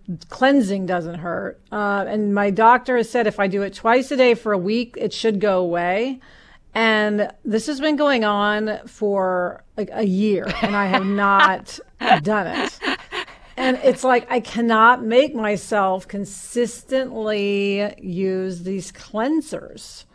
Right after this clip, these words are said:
Speaker 1: It's horrible.
Speaker 2: Okay, so can I, can I, can I suggest something?
Speaker 1: Yeah.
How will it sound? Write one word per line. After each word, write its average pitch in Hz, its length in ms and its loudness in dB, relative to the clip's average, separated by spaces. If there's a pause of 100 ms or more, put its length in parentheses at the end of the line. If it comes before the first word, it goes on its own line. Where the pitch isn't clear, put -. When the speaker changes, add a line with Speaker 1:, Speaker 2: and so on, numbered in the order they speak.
(580)
Speaker 1:
It's 214 220 -6
horrible. 262 580 -2 (240)
Speaker 2:
Okay, 196 240 -4
so 180 160 -8
can 190 120 -6
I, 170 180 0 (120)
can 190 140 -10
I, 165 220 -12 (220)
can 185 120 -8
I 165 100 -6
suggest 156 400 -6
something? 311 400 -8 (140)
Speaker 1:
Yeah. 214 300 -2